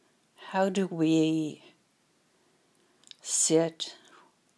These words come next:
and calm ourselves and handle situations that make us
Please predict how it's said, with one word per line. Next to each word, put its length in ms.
and 220
calm 400
ourselves 1040
and 240
handle 640
situations 1300
that 260
make 360
us 500